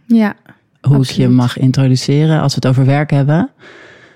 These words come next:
Speaker 2: Ehm, en de Tribe Hub, eh, hoort daar ook bij. Dat is iets wat je bent gestart en dus nu een soort community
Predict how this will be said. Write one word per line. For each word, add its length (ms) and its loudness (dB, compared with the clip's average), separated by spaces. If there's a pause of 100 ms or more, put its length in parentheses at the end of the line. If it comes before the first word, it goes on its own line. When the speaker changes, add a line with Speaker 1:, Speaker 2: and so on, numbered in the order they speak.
(220)
Speaker 2:
Ehm, 480 2
en 160 0
de 60 0
Tribe 420 -2
Hub, 280 -2
eh, 340 0
hoort 300 0
daar 140 -2
ook 240 -2
bij. 200 0
Dat 180 -4
is 120 0
iets 160 -2
wat 160 -2
je 60 -2
bent 200 0
gestart 480 -4
en 160 0
dus 220 -4
nu 220 2
een 100 2
soort 240 -4
community 720 0